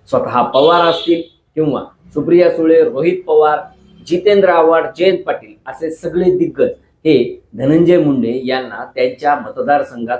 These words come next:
अडकवून ठेवण्यासाठी पूर्ण ताकद पणाला लावणार यात शंका नाही.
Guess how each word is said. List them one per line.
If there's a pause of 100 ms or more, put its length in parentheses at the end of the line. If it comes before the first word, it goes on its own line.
(100)
अडकवून
ठेवण्यासाठी (320)
पूर्ण (140)
ताकद
पणाला
लावणार (120)
यात
शंका
नाही.